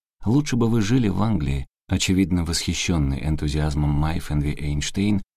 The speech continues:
прислал ей ответ, в котором одобрил ее ночные эксперименты и извинился за то, что еще жив. «Впрочем, со временем я это исправлю».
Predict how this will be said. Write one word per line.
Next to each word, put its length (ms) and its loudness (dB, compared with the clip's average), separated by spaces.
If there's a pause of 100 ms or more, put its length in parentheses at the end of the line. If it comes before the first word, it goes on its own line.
(100)
прислал 460 2
ей 240 2
ответ, 400 -2
в 120 -10
котором 360 0
одобрил 460 0
ее 200 2
ночные 440 -2
эксперименты 680 -2 (300)
и 140 2
извинился 520 4
за 120 0
то, 200 -2
что 180 -6
еще 400 -2
жив. 300 -2 (240)
«Впрочем, 480 -2
со 160 -2
временем 580 -2 (160)
я 240 0
это 160 -6
исправлю». 500 -10